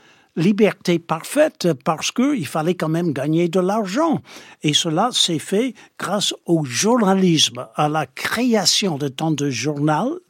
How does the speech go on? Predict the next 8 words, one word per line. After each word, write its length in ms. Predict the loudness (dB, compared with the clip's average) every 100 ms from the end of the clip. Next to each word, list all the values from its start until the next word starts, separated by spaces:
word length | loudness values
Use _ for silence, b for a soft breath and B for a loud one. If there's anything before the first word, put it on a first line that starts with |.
| -10
dont 260 | -8 -8
je 240 | -14 -10 -8
vous 260 | -4 -4
ai 80 | -4
parlé. 500 | -4 -6 -2 -2 -4 B B B B B B _ -2
Et 300 | 0 0 -4 -2
il 140 | -2
fallait 500 | 0 0 0 -2 -4